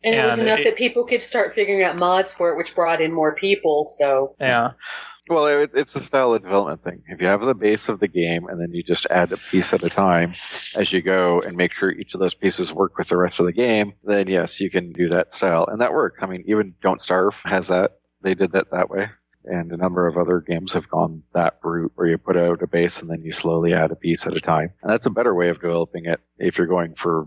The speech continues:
Speaker 3: that style. But, uh, bigger games, triple A games, quote unquote, or games that aren't built like that, yeah, they tend to be a lot more messy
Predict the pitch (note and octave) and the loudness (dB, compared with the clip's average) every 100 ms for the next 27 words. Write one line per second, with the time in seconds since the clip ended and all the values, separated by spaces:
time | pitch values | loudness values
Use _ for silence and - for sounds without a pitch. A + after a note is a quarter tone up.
0 | - F#2 - - - F2 E2+ E2 - - | -2 -2 -2 -6 -2 0 2 0 -4 -16
1 | _ _ E2+ E2+ - - E2+ E2 D#2+ - | _ _ -2 -2 -4 -4 0 0 -2 -2
2 | C3+ C3+ C#3 A2+ A#2+ A#2 A2+ A2 G#2+ G2+ | 0 2 0 0 2 2 0 -6 -12 -12
3 | - - - - - G#2 G2 F#2+ F2+ F#2 | -8 -6 -4 -2 2 2 4 2 0 -6
4 | - - - F2 E2 E2+ F#2 _ - F2+ | -14 -12 -6 -6 -2 0 0 _ -2 0
5 | E2+ - F#2+ F2+ - E3+ _ - G2+ - | 0 -2 -4 -2 -2 -2 _ -2 0 0
6 | - E2+ F#2+ F#2+ F2+ - E2+ - - _ | -4 -4 -2 -2 -2 0 0 0 -6 _
7 | B2+ A2+ E2+ - - A#2+ A#2+ G2+ A2 F#2 | -2 0 2 0 -2 -2 -2 -2 0 0
8 | - A2 G2+ G2 - A2 | 0 -4 -4 -4 -6 -12